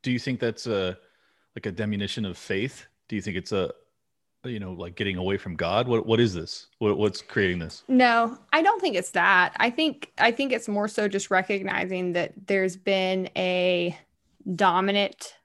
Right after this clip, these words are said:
Speaker 2: religious institution, um, that has become very in-, intertwined with politics over the past four or five decades, specifically really beginning in the seventies and eighties.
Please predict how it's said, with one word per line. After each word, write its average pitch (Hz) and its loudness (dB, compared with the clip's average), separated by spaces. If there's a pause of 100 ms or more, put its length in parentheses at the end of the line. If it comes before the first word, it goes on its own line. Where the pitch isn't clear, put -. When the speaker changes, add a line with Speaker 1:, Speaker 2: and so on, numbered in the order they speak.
(120)
Speaker 2:
religious 196 0
institution, 190 -4 (580)
um, 170 0
that 214 0
has 208 -2
become 208 -2
very 190 0
in-, 180 -4 (140)
intertwined 185 0
with 196 -6
politics 180 0
over 180 -4
the 185 0
past 180 0
four 185 0
or 180 0
five 175 -2
decades, 175 -2
specifically 185 -6
really 196 0
beginning 175 -2
in 165 -6
the 165 -8
seventies 185 -2
and - -12
eighties. 180 -2